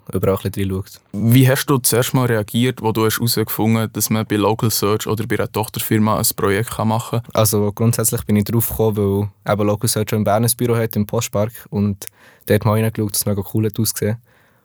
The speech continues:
Speaker 1: Und dann habe ich das auf dem Marketplace gesehen und da dachte ich, ja, bewerbe mich auch drauf und habe ihm angeschrieben und Bewerbungsgespräch gehabt und dann Zusage bekommen.
Speaker 2: Ja, cool.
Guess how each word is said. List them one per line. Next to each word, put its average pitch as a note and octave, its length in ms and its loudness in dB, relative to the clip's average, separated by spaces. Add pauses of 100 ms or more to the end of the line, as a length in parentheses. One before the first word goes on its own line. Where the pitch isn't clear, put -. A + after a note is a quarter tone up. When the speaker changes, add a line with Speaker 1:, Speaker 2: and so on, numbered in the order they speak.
(140)
Speaker 1:
Und G2+ 580 4
dann G2+ 140 2
habe G#2 140 -2
ich G2+ 60 -2
das G#2 140 -2
auf G#2 60 0
dem G#2 100 0
Marketplace A2 580 0
gesehen A#2+ 300 2 (220)
und G2+ 240 2
da - 60 -2
dachte F#2+ 220 -2
ich, - 40 -6
ja, G2 80 0
bewerbe G#2 300 2
mich A#2+ 140 2
auch A#2 60 0
drauf A2+ 360 -4 (640)
und G2+ 320 2
habe G2 120 -2
ihm G2 80 -2
angeschrieben G2+ 460 -2
und G2 500 -6
Bewerbungsgespräch G2+ 760 0
gehabt G2 180 -4
und G2 60 -2
dann G2 120 -4
Zusage G#2+ 320 -6
bekommen. G#2 300 -6 (340)
Speaker 2:
Ja, F#2 200 -2 (100)
cool. G2+ 180 -2